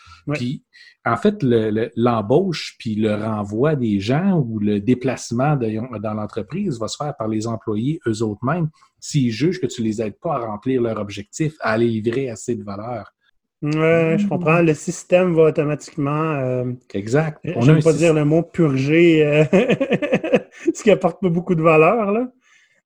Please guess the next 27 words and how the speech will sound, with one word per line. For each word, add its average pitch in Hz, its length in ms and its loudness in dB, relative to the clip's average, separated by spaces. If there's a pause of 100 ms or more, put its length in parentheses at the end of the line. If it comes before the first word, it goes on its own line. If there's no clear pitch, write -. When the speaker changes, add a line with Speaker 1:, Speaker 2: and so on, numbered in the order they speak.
Speaker 1:
Je 139 80 2
veux 151 60 4
dire, 180 160 6
c'est - 80 -6
pas 175 140 6
un - 20 6
patron 180 240 2
qui 180 80 0
va 151 80 2
le 147 60 0
décider. 156 540 0
Je 127 120 -6
veux 131 60 -4
dire, 147 140 -4
ça - 300 -6
va 139 60 0
être 135 100 -4
factuel. 147 560 0
Il 123 80 -8
va 135 60 -2
y - 20 2
avoir 143 120 -2
des 135 140 -2
chiffres. 190 460 -2 (160)
Ça 147 140 -8
va 147 160 2
être 143 80 -4